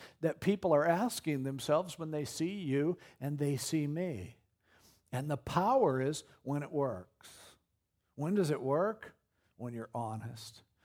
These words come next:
When you'll confess your sins, and when you'll obey what God says. As somebody, there was a writer one time I read who said, "Of course you only believe the parts of the Bible that you do."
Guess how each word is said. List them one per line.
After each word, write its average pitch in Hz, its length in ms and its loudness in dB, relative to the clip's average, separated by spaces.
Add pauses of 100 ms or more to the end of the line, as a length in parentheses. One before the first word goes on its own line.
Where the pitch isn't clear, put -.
(120)
When 151 160 -4
you'll 139 280 -4
confess 139 540 -4
your 127 100 -4
sins, 160 720 -8 (300)
and 147 100 0
when 156 140 2
you'll 147 280 2 (220)
obey 147 520 4
what 160 240 0
God 151 280 0
says. 202 400 0 (240)
As 175 220 0
somebody, 190 540 2
there 170 200 4
was 160 180 2
a 135 200 6
writer 139 680 2
one 139 180 -4
time 139 220 0
I 127 60 0
read 135 280 4
who 143 160 0
said, 139 380 4 (440)
"Of 156 160 -4
course 269 340 2
you 185 120 2
only 220 300 2
believe 147 600 4
the 135 100 -2
parts 143 380 4
of 123 60 -6
the 120 60 -8
Bible 123 440 2
that 113 200 -8
you 117 160 -6
do." 110 680 -4